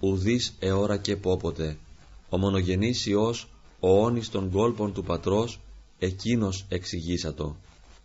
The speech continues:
Και αυτή εστίν η μαρτυρία του Ιωάννου, ότε απέστειλαν οι Ιουδαίοι εξ Ιεροσολύμων ιερείς και Λεβίτας, ή να ερωτήσωσιν αυτόν, "Σύ τι σύ;"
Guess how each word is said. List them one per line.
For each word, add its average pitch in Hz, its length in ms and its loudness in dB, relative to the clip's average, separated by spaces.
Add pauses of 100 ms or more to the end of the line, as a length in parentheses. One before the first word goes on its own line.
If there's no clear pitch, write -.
(1300)
Και 98 140 2
αυτή 123 340 0
εστίν 110 460 0 (100)
η 98 100 -2
μαρτυρία 98 640 0
του 107 120 -6
Ιωάννου, 98 640 0 (400)
ότε 101 240 2
απέστειλαν 120 600 -2
οι - 240 -8
Ιουδαίοι 101 540 2
εξ 107 200 -2
Ιεροσολύμων 101 720 0
ιερείς 95 440 2
και 101 140 -4
Λεβίτας, 92 640 -2 (400)
ή 104 140 0
να 117 100 0
ερωτήσωσιν 107 720 -2
αυτόν, 82 560 -2 (300)
"Σύ 120 460 -4
τι 131 120 -2
σύ;" 85 400 -4